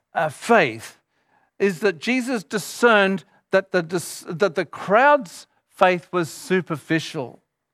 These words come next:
They were attracted to the sensational. In, in verse two, right at the beginning of the chapter, we find that,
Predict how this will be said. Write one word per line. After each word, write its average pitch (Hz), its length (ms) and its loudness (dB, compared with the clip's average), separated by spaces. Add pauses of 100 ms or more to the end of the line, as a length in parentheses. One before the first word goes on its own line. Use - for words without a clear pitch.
(1000)
They 233 180 4
were 226 260 2 (100)
attracted 202 880 2 (260)
to 240 160 0
the 214 140 -2
sensational. 196 960 0
In, 160 320 -6
in 185 140 -2
verse 208 240 2
two, 240 280 0
right 185 220 4
at - 80 -16
the 165 60 -20
beginning 208 360 -2
of 190 80 -4
the 160 80 -4
chapter, 131 420 -4 (280)
we 208 120 0
find 226 400 4
that, 175 240 4